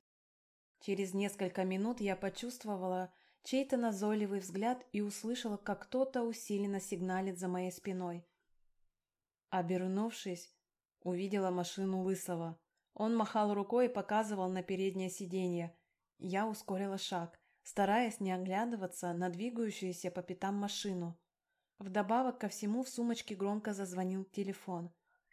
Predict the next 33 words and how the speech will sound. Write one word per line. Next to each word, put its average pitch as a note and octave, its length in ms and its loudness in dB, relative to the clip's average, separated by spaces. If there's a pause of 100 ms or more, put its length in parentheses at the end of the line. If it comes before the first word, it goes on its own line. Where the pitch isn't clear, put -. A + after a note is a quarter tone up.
Я F3+ 140 4
достала F#3 420 2
трубку A3 340 -2
и F#3+ 40 0
изо F3 140 -2
всех F#3 220 -4
сил A3+ 240 -2
ударила F#3+ 420 0
ее F3+ 420 0
об E3+ 180 -4
угол F#3 220 -2
дома. E3 420 0 (480)
Трубка F#3 340 -2
умолкла, E3+ 680 0 (240)
разлетевшись F3+ 760 -2
на F#3 140 -2
части. E3+ 560 -4 (480)
Лысый G#3+ 440 2
прибавил F#3+ 540 2
скорость A3+ 640 0 (100)
и F#3+ 100 -2
на F#3+ 120 2
перекрестке F#3+ 880 0
перегородил F3+ 720 0
мне G3 220 2
дорогу. F3+ 600 -2 (600)
Я E3+ 220 2
остановилась E3+ 760 0
и F3+ 80 0
злобно F3+ 420 0
посмотрела E3+ 600 -2
на D#3 140 -4
него. D#3+ 380 -8